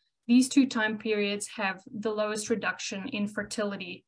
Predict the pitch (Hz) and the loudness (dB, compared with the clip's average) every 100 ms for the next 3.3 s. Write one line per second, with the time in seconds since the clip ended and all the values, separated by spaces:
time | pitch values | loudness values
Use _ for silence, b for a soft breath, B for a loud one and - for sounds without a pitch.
0 | _ 208 202 196 214 220 - 214 202 202 | _ -6 -6 -4 -4 -4 -4 -4 -2 -6
1 | - 214 202 196 196 - - 190 185 - | -4 -4 -2 -2 -4 -8 0 0 0 -6
2 | _ 208 202 202 196 196 196 190 - 240 | _ -6 -2 -4 -4 -6 -8 -6 2 4
3 | 220 202 202 | 4 0 -4